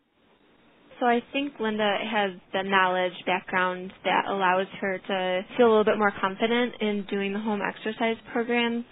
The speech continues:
She is the ideal parent that we would like for all of our children to have, because we spend, you know, two or three sessions a week in physical therapy for forty-five minutes to an hour, and then it's out of our hands for a majority of the child's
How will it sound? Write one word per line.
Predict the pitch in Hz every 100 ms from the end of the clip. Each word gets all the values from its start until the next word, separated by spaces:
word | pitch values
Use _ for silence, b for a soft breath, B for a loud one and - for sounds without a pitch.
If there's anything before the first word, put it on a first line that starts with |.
| - - -
She | 247
is | 254
the | 208 226
ideal | 202 196 - 202 196
parent | - 190 185 185 185 196
that | - 185 220
we | 196
would | 185 190 185 190
like | 196 196 -
for | 208 -
all | 196 190
of |
our | 180 202
children | 190 - - 208
to | - -
have, | - - - -
because | - - 208 - 196
we | 202 -
spend, | 214 196 196 196 -
you | -
know, | 202
two | 226
or | 214
three | - 220
sessions | 208 208 - 202 202
a | 202
week | 190 196 - -
in | 202 196
physical | 202 185 - 190 -
therapy | 240 240 208 202
for | 202 196
forty-five | 196 190 - 196 185
minutes | 190 185 - -
to | 196
an | 185
hour, | - 294 240 196 190 196
and | 208 202
then | 214 214 208
it's | 202 - -
out | 202
of | 196
our | 185
hands | 185 233 220 190 180 180 196 -
for | 214 202
a |
majority | 190 185 202 196 190 185
of | 175 -
the | -
child's | - 190 -